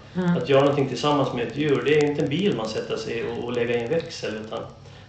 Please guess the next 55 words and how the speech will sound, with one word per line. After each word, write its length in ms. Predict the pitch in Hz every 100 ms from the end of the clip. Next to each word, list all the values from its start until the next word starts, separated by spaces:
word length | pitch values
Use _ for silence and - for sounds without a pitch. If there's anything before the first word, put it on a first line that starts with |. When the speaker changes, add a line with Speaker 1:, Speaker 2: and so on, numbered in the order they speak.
| -
Speaker 2:
samspelet 680 | 147 156 - 165 165 147
med 100 | -
hästen 420 | 156 170 - 127 127
och 60 |
få 80 | -
det 180 | 123 135
där 60 |
att 100 | 135
fungera, 400 | 123 120 131 139
och 60 | 117
man 100 | 113
faktiskt 280 | 123 123 123
inser 360 | 120 127 143 120
att, 160 | - - - - - - - - -
ja, 60 |
men, 240 | 123 120 117 - 127 127
jag 280 | 151 180 160
mår 220 | 131 120
bra, 320 | 123 127 123
hästen 380 | 139 - - 113 110
mår 140 | 110
bra, 180 | 113 113
och, 360 | 117 117 117 117
och 60 | 120
man 140 | 120
finns 300 | 135 135 -
i 40 |
ett 80 | 110
sammanhang 500 | - 117 127 131 127
där 100 | 113 110
man, 200 | 107 110
eh, 400 | 110 113 110 110 - -
får 120 | 117
en 60 |
väldigt 220 | 113 131 -
fin 200 | 139 127
gemenskap, 560 | 123 147 - 120 110 -
så 60 |
Speaker 1:
Mm. 120 | 185 170 - - - - - -
Speaker 2:
tycker 200 | 165 151
jag 80 | 139
det 60 | 135
är 40 |
en 60 | 127
bra 140 | 131
start. 260 | - 131 -
Och 60 | 131
det 60 |
är 40 | 165
ett 60 |
socialt 500 | - 135 151 185 131
ansvar 280 | 120 117 123 -
för 100 | -
oss 160 | -
också. 240 | - -